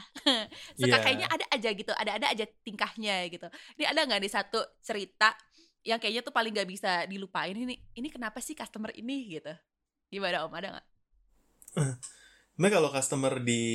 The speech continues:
Speaker 2: yang kita handle ya, terus terang saya banyak kan masih ingatnya, eh,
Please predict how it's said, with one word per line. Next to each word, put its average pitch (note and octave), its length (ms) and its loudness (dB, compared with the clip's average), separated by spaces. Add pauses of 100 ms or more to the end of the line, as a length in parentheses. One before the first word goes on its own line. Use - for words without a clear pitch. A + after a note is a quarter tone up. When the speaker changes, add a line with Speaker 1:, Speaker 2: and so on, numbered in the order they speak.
(220)
Speaker 2:
yang A#2+ 180 0
kita A#2 220 2
handle A#2+ 380 2
ya, G2+ 400 -2 (400)
terus A2+ 220 2
terang D3+ 220 2
saya C#3+ 340 2
banyak A2 300 0
kan C#3 320 -2 (600)
masih A#2+ 280 2
ingatnya, C#3 640 -2 (680)
eh, G#2 420 -6